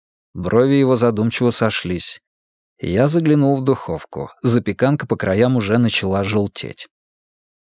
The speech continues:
«Я подумаю, и потом тебе свой ответ скажу», — пообещал папа. Я выглянул из-за плиты, как из-за бруствера. «Да я бы лучше на него посмотрел». Мы встретились глазами.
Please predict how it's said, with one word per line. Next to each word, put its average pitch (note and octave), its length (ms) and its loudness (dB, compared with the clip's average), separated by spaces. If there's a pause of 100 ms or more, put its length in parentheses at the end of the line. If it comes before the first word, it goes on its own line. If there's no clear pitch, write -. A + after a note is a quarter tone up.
(440)
«Я C#3 280 2
подумаю, C#3+ 640 0 (320)
и A2+ 80 0
потом B2 380 0
тебе A#2 380 0
свой A2+ 340 0
ответ G2 320 -4
скажу», — - 420 -8 (680)
пообещал G2 580 -2
папа. - 480 -8 (1000)
Я B2+ 280 0
выглянул E3+ 480 4
из-за C3 200 0
плиты, C3+ 420 0
как C3+ 260 0
из-за C#3 280 2
бруствера. A2 640 -2 (1300)
«Да A#2 120 2
я E3 240 6
бы A3+ 80 2
лучше G3+ 440 4
на F#3+ 140 4
него D3 380 4
посмотрел». A2+ 880 0 (1040)
Мы G#2 220 -4
встретились B2+ 540 0
глазами. G2+ 640 0